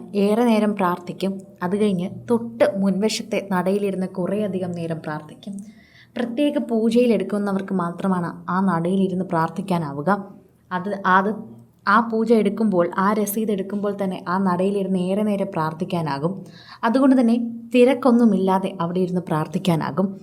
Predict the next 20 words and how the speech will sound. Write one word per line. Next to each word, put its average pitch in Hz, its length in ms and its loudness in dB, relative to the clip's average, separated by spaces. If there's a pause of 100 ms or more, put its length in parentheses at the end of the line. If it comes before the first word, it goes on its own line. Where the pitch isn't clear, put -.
(360)
മറ്റുള്ളവരെല്ലാം 254 840 2 (260)
ഇരുവശത്തോടെയും 220 720 0
കടന്നു 190 340 0
പോകുമ്പോഴേക്കും 190 680 0 (380)
ദീപാരാധന 220 580 4
സമയവും 185 460 -2
പൂജ 226 220 4 (120)
സമയങ്ങളൊക്കെ 190 640 -2
തന്നെയും 180 280 -4 (100)
അവിടെ 214 300 0
ഇരുന്ന് 185 300 -4
പത്മനാഭനെ 185 600 -2
കാണാൻ 160 420 -4
സാധിക്കും. 156 380 -8 (480)
ആ 247 100 6 (140)
ഒരു 247 200 6
പൂജയാണ് 202 520 4
പ്രത്യേകമായി 185 640 2 (100)
മോഹൻലാൽ 170 480 4
എടുക്കുന്നത്. 160 500 2